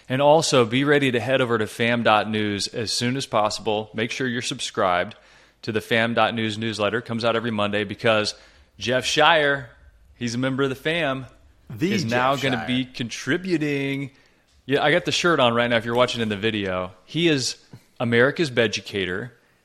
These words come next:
Speaker 1: He has the registration for Beducation in the United States nation. And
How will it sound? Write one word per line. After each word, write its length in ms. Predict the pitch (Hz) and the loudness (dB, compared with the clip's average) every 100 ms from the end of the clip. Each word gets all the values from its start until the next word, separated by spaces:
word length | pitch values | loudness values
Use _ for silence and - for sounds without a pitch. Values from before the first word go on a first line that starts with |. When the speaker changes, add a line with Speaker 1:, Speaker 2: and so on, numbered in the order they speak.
| _ | _
Speaker 1:
He 140 | - 127 | -6 0
has 200 | 131 110 | 0 0
the 100 | 117 | -2
registration 960 | 107 131 143 160 - 143 131 - 135 | 2 2 2 0 0 0 2 0 -4
for 200 | - 113 | -2 -2
Beducation 1080 | 104 95 123 131 151 - 127 107 - 104 123 _ _ _ - | -2 0 0 0 -6 -2 -2 0 -2 -4 -8 _ _ _ -4
in 200 | 127 135 | -2 0
the 60 | |
United 380 | 127 127 131 135 | 2 4 4 2
States 460 | - - 127 123 127 | 0 0 0 0 0
nation. 500 | 110 104 - 110 139 _ _ _ _ _ - | 2 2 0 -2 -6 _ _ _ _ _ -6
And 600 | 123 123 123 123 117 120 | 0 2 4 2 0 -8